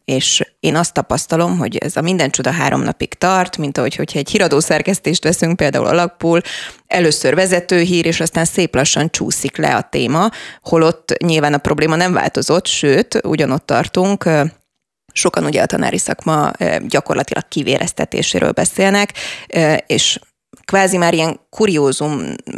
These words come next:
számba megy szerintem, hogy például én valamelyik reggel, mikor jöttem be, akkor pont a, a Ferenciek tere környékén jöttem, és láttam, hogy reggel iskolakezdési időpontban ott áll egyébként, ö,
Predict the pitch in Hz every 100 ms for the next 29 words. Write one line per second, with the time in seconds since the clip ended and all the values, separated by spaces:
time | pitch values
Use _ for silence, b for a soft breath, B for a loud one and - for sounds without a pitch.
0 | - - 101 104 - - 160 151 151 151
1 | 175 - 175 185 196 202 190 156 151 -
2 | - - 151 151 156 165 156 147 147 -
3 | 135 127 143 143 170 - 147 135 151 -
4 | 123 135 185 B B B B 156 - 147
5 | 160 151 - 139 - 180 - 165 156 135
6 | 147 - - - 151 - 151 147 135 -
7 | 143 170 - 190 170 - 175 - - 160
8 | 175 156 - - - 165 160 190 180 170
9 | 160 - 139 156 147 - - - - 135
10 | - - 170 165 185 - 185 180 175 180
11 | - 170 - - 151 147 143 139 147 -
12 | 147 147 170 170